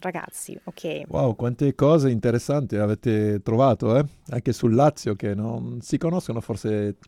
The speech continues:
Speaker 2: così tanto, no? Non so se adesso Simone o anche Stefania vogliono aggiungere qualcosa.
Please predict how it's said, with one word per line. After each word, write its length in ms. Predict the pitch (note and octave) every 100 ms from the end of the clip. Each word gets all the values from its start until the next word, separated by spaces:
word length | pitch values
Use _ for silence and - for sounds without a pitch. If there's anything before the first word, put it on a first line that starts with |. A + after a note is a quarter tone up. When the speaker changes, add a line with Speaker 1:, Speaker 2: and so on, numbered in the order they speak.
| -
Speaker 2:
così 220 | C3 B2+
tanto, 460 | A#2 A2+ G2 G2+
no? 180 | G#2+ D#3+ - - - - -
Non 120 | D#3
so 100 | G#3+
se 200 | G3+ C3
adesso 760 | B2 A#2 B2 B2+ B2+ A#2 A2+ A2+
Simone 540 | - A#2 A2+ D#3 B2+
o 400 | A2 G#2+ A#2 A#2+
anche 200 | A#2 A#2+
Stefania 440 | A#2 A#2+ - C3+ A#2+
vogliono 760 | G#2+ G#2 G2+ G#2 G#2 G#2 G#2
aggiungere 460 | G#2+ G2+ B2+ A2+ A2
qualcosa. 640 | - B2 - B2+ C3+ F#2+